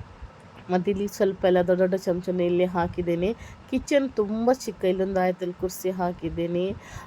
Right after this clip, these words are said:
ಆ, ನನಗೆ ಕಿಚನಲ್ಲಿ ಜಾಗನೇ ಇಲ್ಲ, ಸ್ವಲ್ಪನೂ ಜಾಗ ಇಲ್ಲ. ಮತ್ತು ನೋಡಿ ಡಬ್ಬಿಗೆಲ್ಲ, ನಾನು ಡಬ್ಬಿಗೆಲ್ಲ ವೈಟ್ ಯಾಕೆ ಅಂತ ತಗೊಳ್ಳೋದಂದರೆ ನನಗೆ ನೆನಪಿರೋದಿಲ್ಲ ಯಾವ ಡಬ್ಬಿಯಲ್ಲಿ ಯಾವ ವಸ್ತು ಇರುತ್ತೆ ಅಂತ, ಇದರಲ್ಲಿ ಕಾಣುತ್ತೆ ಅಲ್ವಾ ಅಂತ ಹೇಳಿ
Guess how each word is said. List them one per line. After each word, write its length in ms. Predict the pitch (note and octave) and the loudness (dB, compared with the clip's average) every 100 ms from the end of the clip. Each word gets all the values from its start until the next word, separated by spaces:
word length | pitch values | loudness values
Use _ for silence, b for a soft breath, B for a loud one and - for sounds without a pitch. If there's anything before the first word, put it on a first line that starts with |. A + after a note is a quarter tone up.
| - | -6
ಆ, 280 | - F3+ E3+ | -2 0 0
ನನಗೆ 340 | E3+ F3 F#3+ G3+ | -2 -2 -2 -4
ಕಿಚನಲ್ಲಿ 520 | - G3+ A#3+ A3+ A3 | -6 -2 2 4 2
ಜಾಗನೇ 680 | F#3 F#3 G3 G3+ A3+ A3 F#3+ | 2 2 4 4 4 4 4
ಇಲ್ಲ, 220 | F#3 F3+ | 4 2
ಸ್ವಲ್ಪನೂ 600 | F3+ F3 - - B3 B3 | 0 -4 -4 0 2 4
ಜಾಗ 280 | G#3+ F3 F3 | 4 4 4
ಇಲ್ಲ. 200 | E3+ F#3 G#3+ B B - | 2 2 -2 B B -10
ಮತ್ತು 240 | F#3+ F3+ F3+ | -4 -4 -2
ನೋಡಿ 260 | F#3+ G3 | 0 0
ಡಬ್ಬಿಗೆಲ್ಲ, 600 | F#3 F3+ E3+ F#3+ F3+ F3 | 2 2 2 0 2 2
ನಾನು 180 | F3+ G#3+ | 4 4
ಡಬ್ಬಿಗೆಲ್ಲ 460 | G#3 G3+ A#3 A#3+ A#3 | 2 2 0 2 4
ವೈಟ್ 360 | G3+ G3 G#3+ | 4 2 0
ಯಾಕೆ 360 | G#3+ G3+ G#3+ A#3+ | -2 0 0 -2
ಅಂತ 100 | A3 | -2
ತಗೊಳ್ಳೋದಂದರೆ 840 | G#3 F#3+ F3+ G3+ G3 F3+ E3+ F#3+ C#4 B B - | -2 -4 -2 0 2 2 2 -2 -6 B B -2
ನನಗೆ 200 | A#3 C4+ | 2 4
ನೆನಪಿರೋದಿಲ್ಲ 600 | A#3 C#4 - C4+ G#3 G3 | 4 4 2 0 2 4
ಯಾವ 300 | F#3+ A#3 D4 | 4 4 0
ಡಬ್ಬಿಯಲ್ಲಿ 520 | B3+ G#3+ G#3+ B3 A#3 | 0 -2 0 0 4
ಯಾವ 280 | G3 A3 A3 | 4 4 2
ವಸ್ತು 300 | G3+ - G#3 | 0 0 0
ಇರುತ್ತೆ 320 | F#3 F#3 F#3 | 0 0 0
ಅಂತ, 260 | F3 F3+ G3 | 0 -2 -4
ಇದರಲ್ಲಿ 460 | G#3 A#3 A#3 A3 | -2 0 2 2
ಕಾಣುತ್ತೆ 560 | A3 G#3 A3 C4 A3 G3 | 0 0 0 0 0 2
ಅಲ್ವಾ 300 | E3 E3+ F3 | 2 0 -2
ಅಂತ 360 | - F3+ F3+ F#3 | -4 -10 -6 -4
ಹೇಳಿ 380 | F3+ F3 G#3 | 0 2 0